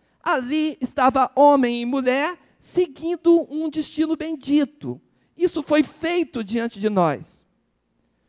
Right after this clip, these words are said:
Mas com o pecado, com a escolha humana de se afastar de Deus, em vez de nos identificarmos com a vida espiritual,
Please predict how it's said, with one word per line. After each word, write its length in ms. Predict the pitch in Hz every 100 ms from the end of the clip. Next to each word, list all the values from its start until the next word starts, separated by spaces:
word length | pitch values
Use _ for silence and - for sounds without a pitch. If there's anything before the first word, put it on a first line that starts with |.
| _ _
Mas 420 | 320 349 381 -
com 320 | - 370 381
o 40 | 359
pecado, 760 | - 254 - 233 220 202 285 311
com 120 | - 277
a 40 |
escolha 680 | 262 - - 320 359 330 262
humana 680 | 262 220 208 208 214 240 -
de 140 | 180
se 140 | 220 240
afastar 480 | - 220 - 277
de 100 | 262
Deus, 560 | 208 180 185 233 - - _ _ _ _ _ _ _ -
em 100 | 359
vez 280 | 302 330
de 120 | 302 302
nos 220 | 330 320
identificarmos 880 | 294 320 294 302 254 233 240 233 -
com 100 | 269
a 80 |
vida 220 | 220 277 302
espiritual, 920 | - 226 226 - 180 175 233 285